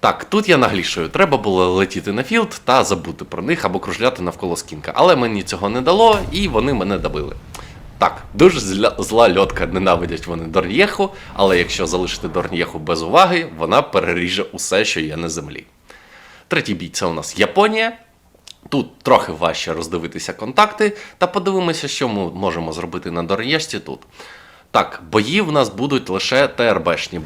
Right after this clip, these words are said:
бо в А Р Б я не дуже гарно відчуваю себе на кукурузниках, на гвинтових літаках, тож мені подобається у Т Р Б грати на такій льотці. І тут це доволі цікаво та дуже фаново.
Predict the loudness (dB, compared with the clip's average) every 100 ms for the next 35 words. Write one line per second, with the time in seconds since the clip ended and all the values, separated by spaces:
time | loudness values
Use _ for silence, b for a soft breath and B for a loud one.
0 | 2 4 4 4 2 4 4 4 4 -2
1 | -6 0 2 2 -2 -2 -2 -2 -4 2
2 | 2 2 -2 -6 -6 0 2 0 -2 -2
3 | -2 -4 -6 -2 0 0 0 0 0 0
4 | B B B B -4 -2 -2 -2 0 0
5 | -2 -6 -4 2 4 2 0 0 0 -2
6 | -10 B B B B 0 2 2 2 4
7 | 2 4 0 2 2 4 4 4 2 0
8 | -2 -2 0 0 2 0 -4 -6 -4 -2
9 | -2 -4 -8 -10 -8 -6 -4 -2 0 2
10 | 4 4 2 0 4 4 4 0 -2 -2
11 | -4 0 0 0 -8 -12